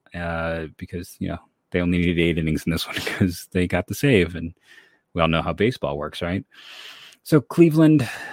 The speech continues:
uh, had some opportunities in this one. They just, you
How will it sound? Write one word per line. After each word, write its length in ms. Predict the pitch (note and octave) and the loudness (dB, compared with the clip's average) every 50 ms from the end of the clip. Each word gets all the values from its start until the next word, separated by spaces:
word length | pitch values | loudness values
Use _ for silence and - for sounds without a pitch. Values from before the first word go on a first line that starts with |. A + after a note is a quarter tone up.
| - - - - - - - | -16 -18 -18 -18 -18 -16 -12
uh, 520 | - - G#2 G2+ F#2+ F#2 F2+ F2+ F2+ E2 C#2 | -8 -4 -2 0 2 2 2 0 0 -2 -4
had 200 | - - B2+ A#2+ | -2 -2 -2 0
some 140 | - A#2 A2+ | 2 4 4
opportunities 520 | A2 F#2+ - - G2+ G2+ G2 F#2+ F#2+ F2 | 4 2 0 -2 0 2 2 2 2 0
in 60 | F#2 F#2 | 0 -2
this 200 | F#2+ F2+ - - | -2 -2 -2 -2
one. 200 | F#2+ F#2 F2+ F2+ | -2 -2 -2 -2
They 80 | F2+ | -4
just, 200 | F2 F#2+ F#2 - _ _ _ _ _ _ _ _ - | -4 -6 -10 -12 _ _ _ _ _ _ _ _ -20
you 420 | - _ _ _ _ _ - - | -20 _ _ _ _ _ -20 -18